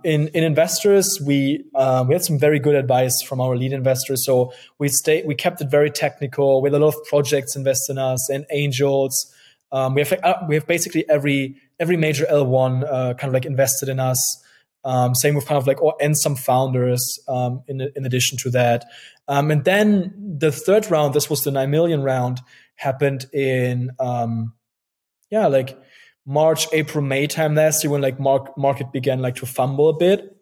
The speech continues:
And suddenly, like, everyone who had, like, the big pockets got super quiet. And we're like,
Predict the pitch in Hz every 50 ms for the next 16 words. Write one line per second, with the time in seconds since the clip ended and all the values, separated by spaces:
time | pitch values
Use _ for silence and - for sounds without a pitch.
0 | _ _ _ _ _ _ _ _ _ _ - 143 147 135 - - 185 196 190 170
1 | 156 147 143 139 143 156 156 151 143 143 139 139 127 139 135 139 131 127 131 123
2 | - 151 139 127 - - 190 185 - 151 131 127 127 - - - - - _ _
3 | _ _ - 139 131 127 - - 127 139 117 - - - - - _ _ _ _
4 | _ _ _ _ _ _ _ _ _ _ _ _ _ _ - 139 131 127 123 120
5 | 117 117 - -